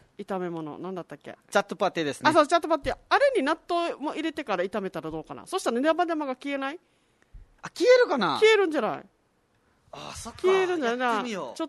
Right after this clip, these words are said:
Speaker 1: と、あの、アジアンダイニングレストランに、
Speaker 2: はい。
Speaker 1: これに納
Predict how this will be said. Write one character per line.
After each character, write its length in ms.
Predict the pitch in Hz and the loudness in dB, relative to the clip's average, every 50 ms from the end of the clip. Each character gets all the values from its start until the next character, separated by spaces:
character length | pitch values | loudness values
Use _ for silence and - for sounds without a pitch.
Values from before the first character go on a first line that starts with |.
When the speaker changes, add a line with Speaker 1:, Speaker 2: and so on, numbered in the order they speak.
| _ - | _ 0
Speaker 1:
と、 320 | 254 233 202 170 135 _ _ _ _ _ _ _ _ _ _ _ _ _ _ _ - - | 2 2 2 2 0 _ _ _ _ _ _ _ _ _ _ _ _ _ _ _ -8 -4
あ 140 | 214 208 | -4 -2
の、 220 | 202 196 185 - 247 | -2 -2 -2 -2 -2
ア 60 | 254 | -4
ジ 100 | 240 285 | -2 -2
ア 60 | 285 | -2
ン 60 | 269 | 0
ダ 120 | 247 262 262 | 2 2 0
イ 60 | 262 | 2
ニ 80 | 254 247 | 0 -2
ン 60 | 240 | -4
グ 80 | 233 | -2
レ 100 | 233 247 | -2 -4
ス 100 | 254 - | -4 -4
ト 120 | - 247 220 | -6 -4 -4
ラ 100 | 202 196 | -2 -2
ン 120 | 196 185 | -2 -2
に、 260 | 185 180 175 165 156 - | -4 -4 -4 -4 -6 -10
Speaker 2:
は 200 | - - 170 165 | -10 -10 -8 -4
い。 20 | - | -2
Speaker 1:
こ 140 | 330 339 | -2 0
れ 180 | 330 339 349 359 | 0 0 -2 0
に 140 | 320 294 233 | 0 -2 0
納 160 | 247 302 | 0 -2